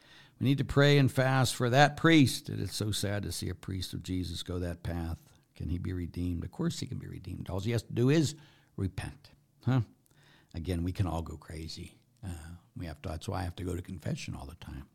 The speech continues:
Okay. Did you hear Jim Kelly, uh, was baptized a week ago? No, I didn't. I didn't see that. That's great. Coming next Thursday, I'll be at Praise and Worship with Steve LeJohn. Looking forward to Oktoberfest. It'll be fantastic. I think so. Pray for the weather now is what we need prayers for.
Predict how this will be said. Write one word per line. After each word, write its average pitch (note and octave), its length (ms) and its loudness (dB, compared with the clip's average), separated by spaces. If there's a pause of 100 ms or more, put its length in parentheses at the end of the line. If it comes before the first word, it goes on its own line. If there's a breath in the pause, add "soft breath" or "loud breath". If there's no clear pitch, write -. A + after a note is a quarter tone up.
(960 soft breath)
Okay. E2+ 420 2 (1120)
Did G2 140 0
you A#2+ 60 6
hear A#2 140 6
Jim A2+ 220 6
Kelly, G#2 720 2 (180)
uh, F2 460 -2 (560 soft breath)
was F2 180 -4
baptized G#2+ 560 0
a A2+ 40 0
week C#3 180 2
ago? F2+ 340 -2
No, C4 320 2
I A3 60 0
didn't. G3 500 2
I B2+ 60 0
didn't C3 240 -2
see G3+ 220 -4
that. - 240 -4
That's E3+ 240 -6
great. - 420 -4 (640 soft breath)
Coming C3 240 6
next C3+ 240 4
Thursday, D3+ 460 8
I'll A#2+ 100 6
be A#2+ 80 4
at G#2 60 -2
Praise C3 280 6
and B2+ 120 6
Worship C3+ 320 6
with A2 120 0
Steve C3+ 200 2
LeJohn. B2+ 360 6
Looking A#2 220 4
forward B2+ 260 4
to A#2 60 4
Oktoberfest. A2+ 600 6
It'll C3 120 -2
be B2+ 120 2
fantastic. D#3 1000 6
I F2 140 -4
think E2+ 320 -8
so. E2 380 -6
Pray F#2+ 180 0
for G2+ 160 -4
the F2+ 100 -4
weather F#2 380 -4
now D#2+ 260 -10
is - 120 -12
what F#2 140 -8
we E2+ 100 -4
need E2+ 160 -6
prayers E2+ 340 -8
for. E2 360 -10